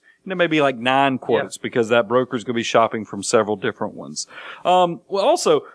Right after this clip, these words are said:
Speaker 1: make sure you think about, 'cause insurance is there to protect you. You're hoping for, in the darkest of times, that you have somebody that's got your back and,
Speaker 2: That's right.
Speaker 1: and essentially serves as a backstop. So you wanna make sure that the company you're using, the insurance company,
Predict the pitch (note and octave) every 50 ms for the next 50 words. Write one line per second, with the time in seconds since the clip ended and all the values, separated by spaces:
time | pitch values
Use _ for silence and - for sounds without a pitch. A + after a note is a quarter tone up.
0 | _ _ - G#3 D4+ E4 - - - D4 A#3+ A#3 G3+ E3 - - F#3+ F#3+ F#3 G3+
1 | E3+ D#3 C#3+ C3+ C3 B2+ - - D3+ C#3+ - A#3 C#4+ C#4 - - A3+ F#3+ F3 D#3+
2 | C#3+ - C#3 B2 D3+ D3 C#3 B2 - C3 - - C3+ A2+ - - - G2+ G2 A2
3 | C3 D3+ D3 F3+ F#3+ F#3+ - F#3+ F3 F3 D#3 - - D#3 D3 C#3 C#3 C3+ C3 B2
4 | A#2 G#2 D3+ D3+ D#3+ F3 F3 - E3 - - C#3+ - - D3 C#3 C#3 C3+ C3+ C3+
5 | C3 - - - - - D#3+ D#3 D3 C#3 C3 - C#3+ C3+ B2+ A#2+ A2+ - - C3
6 | C3+ C3 - - C3 A2 G#2+ B2 A#2+ A#2 A#2 A2+ A2+ - A2+ A2 A#2+ A#2+ - B2+
7 | B2+ B2 A2+ - - F3 E3 - D3+ C3 - - - C#3 C3+ C3 B2+ G#2+ A2 A2
8 | G2+ A#2 G2+ A#2+ A#2+ B2+ C3 - - - C#3+ B2+ B2 B2 - _ _ - - -
9 | _ - - E3 G3+ C#4 F4 D4+ A#3+ G3+ F#3 - G#3+ G3 F3+ E3 C#3+ A#2+ C3 -
10 | - - A#3 B3+ - B3 A3+ G3 F3 E3+ F3 E3+ D#3 D3 D#3 E3+ E3 C#3+ B2 A2+
11 | A2+ G#2+ A2+ B2 D#3 F#3+ F#3 - E3+ D#3+ C#3+ B2+ - - C3 A#2+ B2+ B2+ B2+